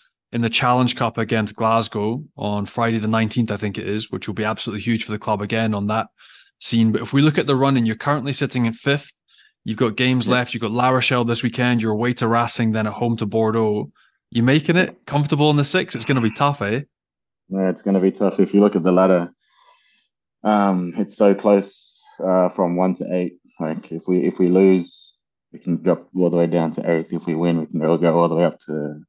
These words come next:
Speaker 2: third or something. So every game's a must win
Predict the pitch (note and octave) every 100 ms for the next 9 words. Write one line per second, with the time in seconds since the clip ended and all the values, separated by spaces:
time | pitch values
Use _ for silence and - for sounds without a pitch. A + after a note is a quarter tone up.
0 | _ - E2 E2 D#2 D#2+ D2+ E2 - -
1 | - - - - _ _ _ _ _ _
2 | - - E2+ - _ _ _ - G#2 G2+
3 | G2+ G2 F2+ F2 F2+ - F#2+ F#2+ F#2 F#2